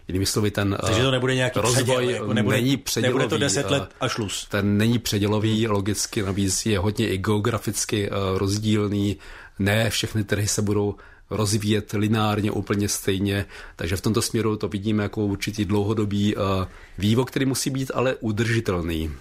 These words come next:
Speaker 2: A jak moc počítáte právě s tím chováním zákazníka, který řekne: „Ale mě přece baví řídit a já tady nechci nějakého autopilota, který mě jenom někam odveze“?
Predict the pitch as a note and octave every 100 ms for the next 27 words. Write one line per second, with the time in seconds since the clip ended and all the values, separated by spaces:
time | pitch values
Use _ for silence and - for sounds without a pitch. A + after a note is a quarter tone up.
0 | - G2+ G#2+ A2 G3 G#3+ - A#3+ F#3+ F#3
1 | F#3 F#3 F3+ G3 F#3+ F#3 A2 G#2+ C#3+ -
2 | F3 D3 B2+ B2 D3+ E3+ C3+ A2+ D3 C#3
3 | D3 C#3 D#3 D3+ C#3 C#3 C#3 C#3+ D#3 -
4 | B2 C#3 C#3+ E3 - D#3+ - F3 G2+ -
5 | G2 G#2+ D#3 C#3 C3 G#2 F2+ F2+ - -
6 | - - - G#2+ G#2+ G#2 G#2+ A#2+ C3 D3
7 | E3 E3+ G3 D3 C3+ C#3+ C#3 A#2 C#3 B2+
8 | B2 A#2 A#2 - A#2+ A#2+ A#2 A2+ A2+ G#2+
9 | A2 G2 F2 F2 E2